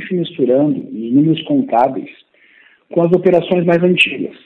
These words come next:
que apresentavam e apresentam uma margem menor, como a nossa operação no Rio de Janeiro,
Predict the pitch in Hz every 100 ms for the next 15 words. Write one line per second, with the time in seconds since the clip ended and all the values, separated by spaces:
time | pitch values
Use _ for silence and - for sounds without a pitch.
0 | _ _ _ _ _ _ 151 160 165 170
1 | 151 131 135 147 175 - - 135 120 139
2 | 117 117 123 143 131 123 123 135 147 127
3 | 107 90 - - 135 117 85 67 - 113
4 | 120 131 127 113 120 113 113 104 104 101
5 | 123 147